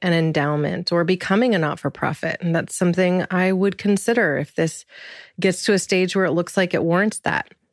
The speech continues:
For now, I'm just trying to push other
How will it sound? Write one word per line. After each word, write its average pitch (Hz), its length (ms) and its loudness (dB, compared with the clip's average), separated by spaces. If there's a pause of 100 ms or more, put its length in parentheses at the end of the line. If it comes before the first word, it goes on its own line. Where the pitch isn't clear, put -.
(180)
For 175 220 0
now, 170 400 2
I'm 160 160 0
just 160 220 -4
trying 156 240 2
to 156 80 2
push - 520 -2 (120)
other 180 360 2